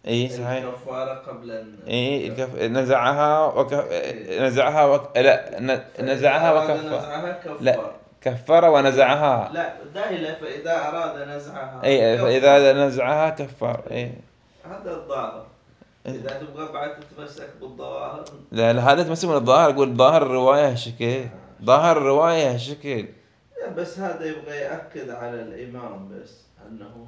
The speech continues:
Speaker 2: هذا اللي أفتى.
Speaker 1: يعني بينك وبين الله حين هذا الآن لو أنه قام بالتقليم بعد الإحرام،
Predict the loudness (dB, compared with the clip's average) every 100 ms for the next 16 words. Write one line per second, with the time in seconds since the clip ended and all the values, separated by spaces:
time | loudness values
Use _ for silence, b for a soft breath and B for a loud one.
0 | -20 -18 -16 -14 -12 -12 -14 -14 -4 0
1 | 2 2 2 2 2 2 4 4 4 2
2 | 2 0 0 -2 4 4 4 0 0 0
3 | 0 2 2 2 0 0 0 2 4 6
4 | 4 2 0 -2 -2 0 0 0 0 0
5 | -2 0 4 4 6 4 4 4 4 6
6 | 4